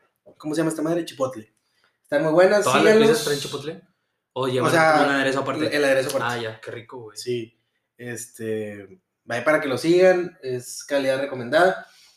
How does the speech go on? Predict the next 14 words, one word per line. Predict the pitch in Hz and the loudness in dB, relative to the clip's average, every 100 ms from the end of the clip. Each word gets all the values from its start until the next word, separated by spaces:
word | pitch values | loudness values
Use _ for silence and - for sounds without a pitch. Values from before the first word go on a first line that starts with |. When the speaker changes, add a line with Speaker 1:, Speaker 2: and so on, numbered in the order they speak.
| _ - | _ 2
Speaker 1:
Ahorita, | 156 165 208 - 254 - | 4 6 4 2 2 2
por | 214 185 | 4 4
lo | 175 | 4
pronto, | 180 208 214 | 2 0 -2
solo | 196 190 | 0 2
hay | 190 180 185 | 2 2 0
en | 180 | -2
Cumbres, | - 165 170 165 151 120 110 - | 0 2 4 2 -2 -6 -8 -16
solo | - - - 131 139 | -20 -20 -12 -6 -2
hay, | 143 143 143 143 139 120 | 0 0 0 -4 -6 -10
este, | 113 - 113 | -14 -14 -14
sucursal | 120 120 117 135 | -12 -10 -6 -6
en | 135 | -6
Cumbres, | 151 156 131 120 | -4 -4 -4 -8